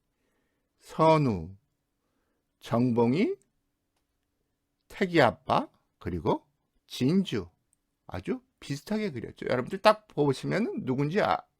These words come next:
아시겠죠? 그쵸? 그 정도가 아니라 여주인공 장덕선의 사진 모음도 여러분들이 바이두를 치면 이렇게 나와 있어요. 귀엽다든지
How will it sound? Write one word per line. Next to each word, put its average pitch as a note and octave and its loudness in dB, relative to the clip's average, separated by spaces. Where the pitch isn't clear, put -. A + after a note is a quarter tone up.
아시겠죠? D3+ -2
그쵸? - -10
그 C#3 0
정도가 G#3+ 6
아니라 D3 4
여주인공 F#3 6
장덕선의 D3+ -2
사진 A#3+ -4
모음도 E3 0
여러분들이 A2+ 0
바이두를 A2 0
치면 B2 -6
이렇게 G#2 -8
나와 G#2+ 0
있어요. F#2 -10
귀엽다든지 G#2 -4